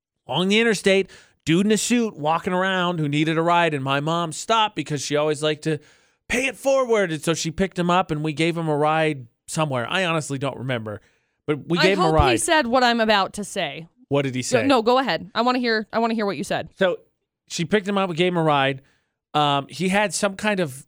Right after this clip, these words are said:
Speaker 1: note, supposedly, that he handed my mom, and he said, "This is," and I quote, "to prove that I'm not crazy." I don't know what was on. I didn't see it. I was in the back seat.
Speaker 2: No.
Speaker 1: But
Speaker 2: Okay.
Speaker 1: we give him a
Speaker 2: All right.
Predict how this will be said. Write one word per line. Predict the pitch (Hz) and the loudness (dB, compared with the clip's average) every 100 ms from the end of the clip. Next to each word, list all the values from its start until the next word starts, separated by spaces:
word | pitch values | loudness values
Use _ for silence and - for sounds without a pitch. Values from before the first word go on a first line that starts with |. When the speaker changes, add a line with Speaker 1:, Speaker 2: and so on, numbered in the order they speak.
| - | -6
Speaker 1:
note, | 156 175 185 - | 0 2 2 -2
supposedly, | - 160 165 170 156 165 165 | -4 2 4 4 2 0 0
that | 151 | 0
he | 151 | 0
handed | 160 156 | 0 2
my | 151 | 0
mom, | 147 147 151 | 0 0 0
and | 147 | -2
he | |
said, | 135 139 120 | -4 -4 -4
"This | 143 - | -4 -2
is," | 147 | -4
and | 135 143 | -2 -2
I | 135 | -2
quote, | 131 147 139 | -2 -4 -4
"to | |
prove | 135 147 139 117 | -6 -4 -4 -4
that | 127 | -6
I'm | 123 | -6
not | 123 120 - | -8 -10 -6
crazy." | 165 139 123 120 117 | 0 0 -2 -6 0
I | 156 | 2
don't | 160 | 2
know | 156 | 0
what | 131 | -2
was | 123 | 0
on. | 131 120 | 0 0
I | 123 | -2
didn't | 117 | -4
see | - | -2
it. | 120 | -2
I | |
was | 117 | -2
in | 113 | -2
the | |
back | 117 113 | -2 -2
seat. | - 127 98 - - _ _ | -4 -6 -8 -14 -20 _ _
Speaker 2:
No. | 196 190 170 165 185 247 254 240 - | -10 -8 -6 -6 -6 -8 -14 _ -6
Speaker 1:
But | 196 175 | -2 -2
Speaker 2:
Okay. | 175 180 233 | -2 -10 -2
Speaker 1:
we | 247 | 0
give | 143 202 | 2 2
him | 202 | 4
a | |
Speaker 2:
All | |
right. | 185 | 4